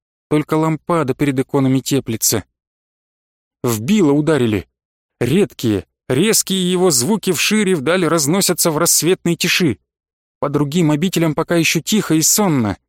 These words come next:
«Праздник должно быть какой-нибудь у Манефиных», думает Петр Степанович. «С позаранку поднялись к заутрени. Она не пойдет, невеликая она богомольница.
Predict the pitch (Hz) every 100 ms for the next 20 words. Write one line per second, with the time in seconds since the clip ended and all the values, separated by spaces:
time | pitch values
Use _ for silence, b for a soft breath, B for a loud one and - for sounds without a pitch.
0 | _ _ _ _ _ _ - 117 131 160
1 | 202 160 180 156 180 156 - 170 175 160
2 | 147 147 160 165 160 139 151 135 120 156
3 | 156 - 170 160 147 - - 156 139 113
4 | - _ _ - - 180 202 202 165 -
5 | 170 151 180 180 135 139 185 190 151 143
6 | 127 113 _ _ _ _ - 185 202 202
7 | 175 160 131 175 131 - - _ - 196
8 | 208 220 233 - 156 151 156 135 156 165
9 | 151 139 131 - 123